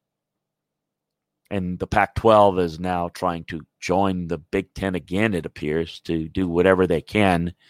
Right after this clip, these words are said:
to drum up the possibility of playing to the point where the governor of California, Gavin Newsom, has said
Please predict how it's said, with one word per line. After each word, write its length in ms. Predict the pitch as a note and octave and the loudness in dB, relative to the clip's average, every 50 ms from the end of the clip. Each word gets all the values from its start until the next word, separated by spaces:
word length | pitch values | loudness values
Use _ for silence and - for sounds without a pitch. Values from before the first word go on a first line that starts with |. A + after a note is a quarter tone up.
| - - - - - - - - - - - - _ _ _ - | -20 -20 -20 -20 -20 -20 -20 -20 -20 -20 -20 -20 _ _ _ 4
to 500 | A2+ G#2+ G#2 G2 F#2+ F2+ F2 F2 F2 - - _ - - - - - | 6 6 8 6 6 4 4 2 0 -4 -8 _ -20 -20 -20 -20 -16
drum 420 | - - - G#2+ A2+ A#2 A#2 A2 | -8 0 4 4 6 6 6 6
up 260 | A2 G#2+ A2+ - _ _ _ _ _ _ _ _ _ - | 6 6 4 4 _ _ _ _ _ _ _ _ _ -4
the 80 | A2+ G#2+ | -4 0
possibility 680 | - - G#2+ G#2+ G#2 - G#2 F2 F#2+ G#2 G#2 G#2 G2 F#2+ | 4 4 6 6 4 2 0 -2 0 2 2 2 2 0
of 120 | F2 - | -2 -4
playing 420 | - - G2+ G2+ G2+ G#2 G2+ F2 - _ _ _ _ _ _ _ _ _ _ - | -4 -2 -2 -2 -2 -4 -6 -10 -16 _ _ _ _ _ _ _ _ _ _ -10
to 120 | F#2 F2+ | -8 -8
the 100 | D#2 E2 | -8 -10
point 400 | - - - G#2 G#2+ G#2+ G#2+ - | -14 -6 -2 0 0 0 0 -4
where 200 | - F2+ F2+ F2 | -8 -8 -6 -6
the 80 | E2+ E2+ | -6 -4
governor 340 | D#2 G2 G2 F#2 F2+ F#2 F2+ | 0 0 0 0 0 -2 -4
of 100 | E2 - | -6 -2
California, 520 | - G2 F#2 F2+ E2+ - F#2 F2+ F2 E2 | 0 2 2 2 0 -2 -4 -6 -4 -6
Gavin 400 | D2+ - F#2 F#2 F2+ D#2+ D#2+ D#2 | -4 0 0 2 2 0 -2 -2
Newsom, 380 | F2+ A2 A#2 - - A#2+ G#2+ F#2+ | 2 2 4 4 4 2 2 2
has 180 | F2 E2+ E2 | 0 -2 0
said 420 | - - G2 F#2 F2+ F2 E2+ - | 0 2 4 4 4 2 0 -2